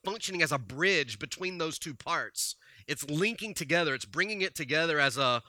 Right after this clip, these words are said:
whole, complete introduction to what's gonna come later in the book as we continue in our study.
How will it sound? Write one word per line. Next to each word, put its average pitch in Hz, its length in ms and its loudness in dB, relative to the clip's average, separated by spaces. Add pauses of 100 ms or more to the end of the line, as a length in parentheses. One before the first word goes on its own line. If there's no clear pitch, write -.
(120)
whole, 185 420 -6
complete 175 560 -8
introduction 143 800 -4 (280)
to 160 100 -4
what's 175 300 -2
gonna 170 180 -4
come 143 240 -6
later 135 640 2
in 139 180 -8
the 123 80 -2
book 131 320 -4
as 113 140 -6
we 120 100 -8
continue 123 460 -8
in 104 100 -6
our 92 80 -6
study. 127 460 0